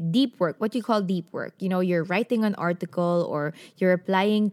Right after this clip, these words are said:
you're making a business plan, you're doing something very important, but then things keep popping up in your brain, like, "Oh, I need to write, I need to text this person," or, "Oh, I need to set dinner with my mom," or,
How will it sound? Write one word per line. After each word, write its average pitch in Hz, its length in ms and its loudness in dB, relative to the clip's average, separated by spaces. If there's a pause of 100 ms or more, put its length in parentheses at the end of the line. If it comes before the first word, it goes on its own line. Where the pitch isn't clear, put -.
you're 175 240 2
making 220 400 0
a 208 60 2
business 180 440 0
plan, 160 260 -4
you're 175 120 -4
doing 311 200 -2
something 269 280 -2
very 190 260 2
important, 165 600 -4 (260)
but 240 160 0
then 247 240 2
things 262 640 -2
keep - 280 -4
popping 196 360 2
up 190 180 -2
in 190 220 2
your 165 220 2
brain, 151 800 -4 (280)
like, 180 260 0
"Oh, 185 320 4
I 185 140 -4
need 202 240 -2
to 190 80 0
write, 165 320 -2 (180)
I 180 140 0
need 202 240 0
to 175 60 -2
text - 500 -6
this 180 220 -2
person," 160 500 -8
or, 160 160 -4 (100)
"Oh, 202 140 4
I 170 140 4
need 196 180 -2
to 208 140 -2
set 175 340 -2
dinner 202 320 2
with 165 180 0
my 151 140 -2
mom," 165 400 -2
or, 160 160 -4